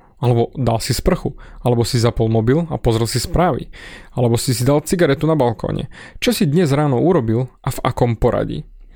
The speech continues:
A chcem, aby si si všimol, že činnosti, ktoré si robil dnes ráno a ich poradie, tipujem, že na deväťdesiatdeväť percent si mal rovnaké aj včera. A ráno predtým. A ráno predtým.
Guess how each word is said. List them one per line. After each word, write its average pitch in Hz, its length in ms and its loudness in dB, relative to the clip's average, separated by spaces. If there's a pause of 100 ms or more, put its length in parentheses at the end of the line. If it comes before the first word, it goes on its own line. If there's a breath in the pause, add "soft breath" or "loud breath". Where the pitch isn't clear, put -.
(400 soft breath)
A - 80 -6
chcem, 151 320 0 (160 loud breath)
aby 117 160 2
si 127 80 0
si 123 160 0
všimol, 139 320 0
že 104 160 -4
činnosti, 175 400 0
ktoré 123 240 0
si 123 160 0
robil 120 240 2
dnes 143 160 2
ráno 143 400 0
a 120 80 0
ich 113 80 -2
poradie, 123 400 2 (240 loud breath)
tipujem, 135 480 2
že 131 160 2
na 127 240 2
deväťdesiatdeväť 151 720 0
percent 131 400 0
si - 80 -6
mal 113 240 2
rovnaké 120 400 0
aj 113 160 2
včera. - 480 -4 (880 soft breath)
A 123 80 2
ráno 117 240 2
predtým. 135 560 -4 (800)
A 123 160 2
ráno 113 240 2
predtým. - 640 -4